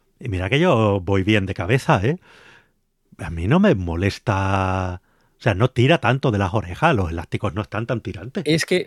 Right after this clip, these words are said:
Speaker 2: a mí lo que me han dicho, yo decía lo mismo, pero claro, he tenido a mi hermano ingresado en Toledo, porque se inflamó la vesícula y tal, y ha estado como una semana. Y, y había que llevarla veinticuatro horas al día, la, la esta. Este, bueno, cuando a veces no había nadie, se,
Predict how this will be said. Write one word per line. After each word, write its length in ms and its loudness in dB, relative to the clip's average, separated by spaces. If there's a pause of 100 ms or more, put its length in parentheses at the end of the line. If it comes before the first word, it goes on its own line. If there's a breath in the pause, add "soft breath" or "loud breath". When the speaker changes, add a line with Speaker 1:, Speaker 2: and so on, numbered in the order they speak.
(160)
Speaker 2:
a 100 2
mí 120 2
lo 100 2
que 80 0
me 60 4
han 100 2
dicho, 340 0
yo 140 0
decía 280 0
lo 80 2
mismo, 300 2
pero 180 0
claro, 340 0
he 120 0
tenido 240 2
a 40 2
mi 80 2
hermano 260 2
ingresado 380 0
en 60 -2
Toledo, 440 2 (520)
porque 280 -2
se 100 0
inflamó 380 0
la 80 6
vesícula 460 2
y 40 0
tal, 160 2
y 40 4
ha 40 4
estado 200 0
como 140 -2
una 120 0
semana. 360 -2 (1000)
Y, 880 2
y 140 0
había 220 2
que 60 2
llevarla 260 0
veinticuatro 580 -2
horas 280 0
al 100 -4
día, 240 -4
la, 360 -6
la 140 -4
esta. 320 -8
Este, 240 0
bueno, 220 6
cuando 200 -2
a 40 2
veces 220 0
no 120 0
había 240 2
nadie, 240 2
se, 220 -4